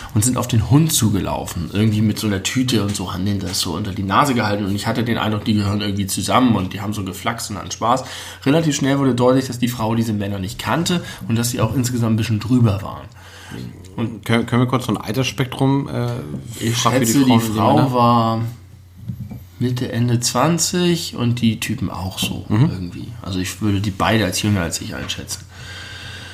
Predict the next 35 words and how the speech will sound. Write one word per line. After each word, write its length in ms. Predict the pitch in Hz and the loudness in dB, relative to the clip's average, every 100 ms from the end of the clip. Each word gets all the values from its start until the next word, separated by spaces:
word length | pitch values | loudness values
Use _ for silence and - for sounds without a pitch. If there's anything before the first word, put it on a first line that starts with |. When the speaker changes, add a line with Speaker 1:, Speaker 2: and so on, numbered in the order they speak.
| - - - - - - - - | -16 -16 -16 -18 -20 -20 -20 -14
Speaker 1:
Und 320 | 127 131 123 131 | -4 -2 0 0
dann 760 | 139 160 196 220 240 240 - - - - - 113 - - | 2 2 2 2 2 2 -2 -14 -20 -20 -20 -20 -14 -6
haben 280 | 139 165 | -2 0
die 140 | 156 139 | 0 2
irgendwie 280 | 151 156 143 | 4 4 2
so 140 | 139 | 0
Quatsch 420 | - - - - | -2 -2 0 0
mit 160 | 185 160 | 0 0
der 120 | 160 | 0
gemacht 320 | 156 151 156 | 2 0 -2
und 120 | 143 120 | -2 0
sie 140 | 135 | 0
war 120 | 135 | 0
erst 320 | 113 143 160 | 2 2 2
so, 180 | 156 123 | 0 2
„Hö, 200 | 120 160 | 2 2
was 140 | 139 135 | 0 -4
ist 120 | 123 | -2
hier 120 | 113 | 0
los?“ 380 | 113 170 285 214 | 2 2 2 0
und 180 | 143 117 | -2 -2
„Ha, 140 | 117 | -2
ha, 180 | 113 104 | -2 -2
ha“, 240 | 117 160 202 | 0 2 2
aber 200 | 156 139 | 0 0
die 180 | 131 143 | 0 0
haben 120 | 147 | 0
so 100 | 143 | -2
ein, 180 | 123 - - - | -2 -8 -16 -10
haben's 260 | 131 147 135 | -6 -2 -4
ein 180 | 120 | -2
bisschen 380 | 170 196 - 165 | 0 2 2 0
zu 140 | - 127 | -2 -2
doll 380 | 120 127 190 | 2 2 2
gemacht 520 | 214 226 240 254 - | 2 2 2 0 -4